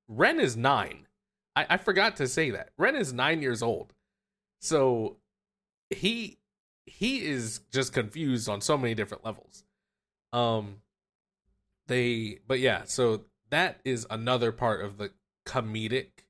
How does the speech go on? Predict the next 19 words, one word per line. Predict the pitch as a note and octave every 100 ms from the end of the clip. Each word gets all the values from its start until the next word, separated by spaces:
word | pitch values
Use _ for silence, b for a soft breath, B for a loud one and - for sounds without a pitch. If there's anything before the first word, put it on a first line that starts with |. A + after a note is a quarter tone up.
| _ _
side | - - A#2 A#2+ -
of | E2 B2 A#2
the, | B2 B2 A#2+
um, | A2+ A2 A2 A2 -
of | A#2+
the | A#2+
movie. | B2 B2+ C3 C#3 _ _ _ _ _ _ -
Uh, | A2+ A2 G#2 G2+ - -
but | C3+ -
their | C3
relationship | B2 A2+ C#3 G3 - D#3+ C#3 C3+ G#2 -
is | A2 G2+
just | A#2 G#2 - - _ _ _ _ _ _ -
adorable | A#2+ A#2 A#2+ A#2 G#2 G2+
in | G2
its | F#2+ -
own | G#2+ G2+
way, | G2 F#2+ F2+ _
because | A2+ A2 A2+ G2+ -